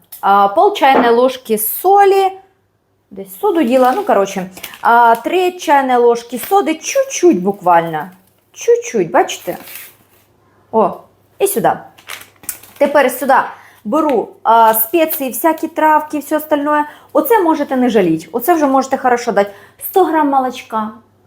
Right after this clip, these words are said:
Все, не надо нічого більше. Отак от, раз і сюди.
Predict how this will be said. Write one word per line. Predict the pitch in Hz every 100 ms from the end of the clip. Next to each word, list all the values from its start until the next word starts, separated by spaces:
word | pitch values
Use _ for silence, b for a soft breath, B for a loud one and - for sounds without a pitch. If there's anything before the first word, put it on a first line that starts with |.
| _ _
Все, | - - - 320 247 - -
не | 233 285 339
надо | 339 320
нічого | 294 294 285 285 220
більше. | 233 214 - 214 -
Отак | 294 - 233 220
от, | 220 269
раз | 381 392 381 -
і | 262
сюди. | - 208